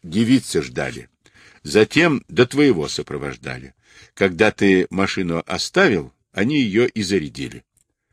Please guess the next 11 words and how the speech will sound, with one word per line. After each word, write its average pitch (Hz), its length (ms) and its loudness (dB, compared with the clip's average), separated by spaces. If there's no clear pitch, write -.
За 104 240 2
ними 135 540 6
наружка 123 500 2
ушла, 65 480 -8
но, 123 220 -4
боюсь, 104 520 0
нам 85 240 -4
это 80 200 -6
ничего 76 320 -8
не 71 140 -8
даст. - 420 -16